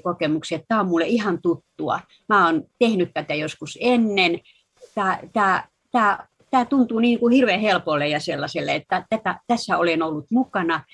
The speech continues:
ja, ja nyt jatkan sitä. Siis tämmöisiä henkilökohtaisia kokemuksia olen kokenut aika paljonkin. Mut sitten mulle tulee semmoinen niin kuin vähän niin kuin,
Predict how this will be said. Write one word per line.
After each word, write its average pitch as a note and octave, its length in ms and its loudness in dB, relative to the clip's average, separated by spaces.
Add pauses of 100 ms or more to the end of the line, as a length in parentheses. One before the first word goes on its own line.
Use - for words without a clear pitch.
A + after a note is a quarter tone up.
(340)
ja, D#3+ 340 2 (560)
ja E3+ 180 0
nyt A3 220 0
jatkan F3+ 380 0
sitä. C#3 420 -4
Siis F#3+ 200 -4
tämmöisiä A3+ 360 2
henkilökohtaisia E3+ 1080 0
kokemuksia C#3+ 720 -4 (380)
olen F#3 200 2
kokenut F#3 360 0
aika G#3+ 240 0
paljonkin. F3+ 840 -2 (680)
Mut G#3 120 0
sitten C#4+ 280 4
mulle B3+ 180 6 (100)
tulee A#3 220 2
semmoinen A3+ 480 2
niin F3+ 160 0
kuin F#3+ 120 -6
vähän G3+ 240 0
niin F#3 180 -2
kuin, F#3+ 280 -2